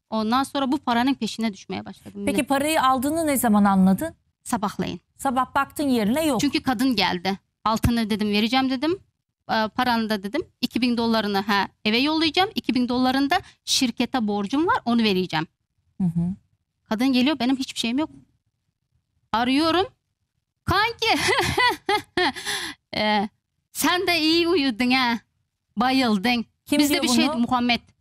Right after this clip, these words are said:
Speaker 2: Muhammed diyor. Oğlu.
Speaker 1: Evet.
Speaker 2: Selami'nin oğlu.
Speaker 1: Evet. Bayıldın hiçbir şeyde. Biz altınları bozdurduk.
Speaker 2: Öyle diyor sana.
Speaker 1: Evet. Paranı da verdik.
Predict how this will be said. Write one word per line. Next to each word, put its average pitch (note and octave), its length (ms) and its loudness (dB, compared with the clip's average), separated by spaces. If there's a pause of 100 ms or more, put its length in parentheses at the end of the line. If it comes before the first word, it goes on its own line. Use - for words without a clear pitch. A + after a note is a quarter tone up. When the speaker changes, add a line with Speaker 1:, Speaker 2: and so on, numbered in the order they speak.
Speaker 2:
Muhammed F3+ 440 2
diyor. D3 180 0
Oğlu. G3+ 380 2 (120)
Speaker 1:
Evet. B3 400 -2
Speaker 2:
Selami'nin A3+ 600 0
oğlu. F#3 360 2 (300)
Speaker 1:
Evet. B3 280 -2 (260)
Bayıldın E4+ 500 0
hiçbir E4+ 300 -2
şeyde. C4+ 380 -2
Biz - 180 -2
altınları C4 600 -2
bozdurduk. C#4 440 -4 (880)
Speaker 2:
Öyle C#4+ 280 0
diyor G4 180 0
sana. A3 580 0
Speaker 1:
Evet. B3+ 320 0 (320)
Paranı E4 420 2
da C4 140 -2
verdik. C4+ 600 -2